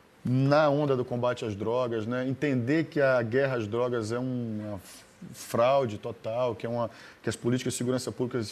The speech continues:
el-, elas existem de um modo geral como forma de controle social.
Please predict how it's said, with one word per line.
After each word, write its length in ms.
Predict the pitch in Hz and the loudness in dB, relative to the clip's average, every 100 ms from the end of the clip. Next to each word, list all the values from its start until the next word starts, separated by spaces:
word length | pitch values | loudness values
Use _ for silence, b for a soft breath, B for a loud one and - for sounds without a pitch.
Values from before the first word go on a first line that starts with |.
| - | -6
el-, 140 | 117 | -6
elas 240 | 113 120 110 | -2 -2 -2
existem 380 | 110 113 120 117 | -2 -2 -2 -4
de 80 | |
um 40 | 135 | -2
modo 240 | 131 131 | -2 -2
geral 480 | 110 120 117 117 113 B B B - - | -2 -2 0 0 -2 B B B -20 -18
como 220 | - 139 131 | 0 2 2
forma 280 | - 135 | 0 0
de 100 | 127 | 0
controle 420 | 117 139 - 131 127 | 0 -2 0 0 2
social. 420 | 131 - 127 | -2 -2 0